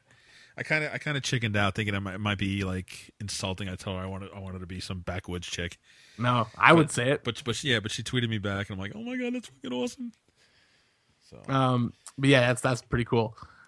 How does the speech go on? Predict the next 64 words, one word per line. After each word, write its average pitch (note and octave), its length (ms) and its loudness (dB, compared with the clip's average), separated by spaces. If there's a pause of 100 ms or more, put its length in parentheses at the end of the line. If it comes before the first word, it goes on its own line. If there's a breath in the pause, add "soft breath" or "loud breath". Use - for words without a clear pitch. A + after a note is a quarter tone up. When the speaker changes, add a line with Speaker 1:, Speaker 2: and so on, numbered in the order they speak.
(180 soft breath)
Speaker 2:
Uh, D#3 380 12
so D#3+ 160 8
yeah, C#3+ 140 12
so, D3+ 180 6
uh, D3 220 8
so D#3+ 140 6
my, D#3 360 10
so D3+ 140 10
I D3 80 12
want E3 220 10
a F3 40 8
Sister E3+ 200 4
Abigail D3 300 10
so C#3 140 6
badly B2+ 260 6
that B2+ 100 6
I B2+ 40 10
was A#2+ 120 4
like, B2 140 2
"Take D#3 240 6
some D3+ 320 8
N C#3+ 140 6
X C#3 140 2
T D3 120 2
person C3 300 6
that C3 100 6
you A#2+ 140 4
haven't, B2+ 340 6
that C3+ 140 0
you C#3 80 4
think C3+ 180 4
is B2 220 2 (100)
good." C3 380 10 (260)
Speaker 1:
Yeah. F2 220 -4 (280)
Speaker 2:
'Cause E3 120 8
they A3 40 12
don't B3+ 100 12
have F#3 60 10
to F3 60 10
be D#3+ 40 12
a C3+ 40 12
wrestler, C#3+ 520 8 (240)
right? C3 240 6
Like, D3 100 6
if C#3 80 4
someone F3 220 10
who D#3+ 120 10
just C#3+ 220 4
needs C#3+ 220 4
to, C#3+ 80 2
like, C3 180 8
get C#3 180 6
some. B2+ 380 4 (160)
Speaker 1:
Yeah, G#2 400 2
I A2+ 60 -2
mean, E3+ 160 2
that, F3+ 220 -2
that D#3 180 0
character C#3+ 500 0
would, G#2 300 -2 (200)
uh, G#2+ 120 -6 (120)
uh, F2 60 -12 (220)
right A#2 200 0
now G#2+ 460 0